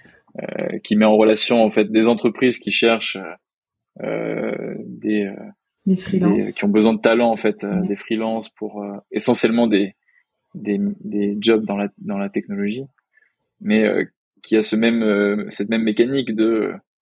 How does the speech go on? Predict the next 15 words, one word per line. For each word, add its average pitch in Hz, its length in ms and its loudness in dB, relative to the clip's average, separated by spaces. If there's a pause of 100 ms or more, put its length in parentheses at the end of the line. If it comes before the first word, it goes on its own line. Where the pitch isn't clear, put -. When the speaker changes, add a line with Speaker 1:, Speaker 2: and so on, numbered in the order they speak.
(120)
Speaker 1:
je 98 120 -8
peux 101 160 -8
pas 113 500 4
prendre 113 220 -6
une 107 100 -4
prestation 107 520 -8
sur 104 200 -8
étagère, 117 440 -2
donc 107 160 -8
je 101 60 -14
vais 101 60 -10
te 101 80 -10
demander 110 360 -4
un 107 100 -8
devis. 113 500 -4